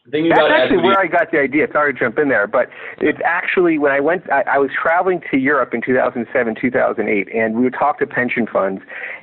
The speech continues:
Speaker 2: and they would say, you know, "When I invest in the U S, I would never take currency risk. Why would I ever bet on the dollar?" We were saying, "Wow, the U S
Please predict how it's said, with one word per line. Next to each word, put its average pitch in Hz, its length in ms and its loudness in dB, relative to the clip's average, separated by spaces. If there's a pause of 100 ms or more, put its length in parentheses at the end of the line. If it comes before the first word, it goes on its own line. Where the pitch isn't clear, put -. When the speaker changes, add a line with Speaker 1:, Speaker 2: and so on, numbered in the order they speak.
Speaker 2:
and 123 140 0
they 131 80 4
would 131 260 0
say, 139 280 2
you 131 100 -4
know, 135 80 2
"When 127 100 2
I 123 100 0
invest 151 280 -2
in 151 80 0
the 143 80 2
U 147 140 2
S, 143 160 2
I 123 60 2
would 120 140 0
never 139 380 0
take 131 320 -2
currency 131 400 -2
risk. - 220 -4
Why 113 120 2
would 120 100 2
I 120 80 0
ever 113 220 0
bet 107 200 0
on 104 100 -4
the 101 80 -2
dollar?" 104 460 0 (480)
We 131 80 2
were 135 120 -2
saying, 123 220 -2
"Wow, 131 300 0
the 110 100 -6
U 131 180 0
S 135 80 0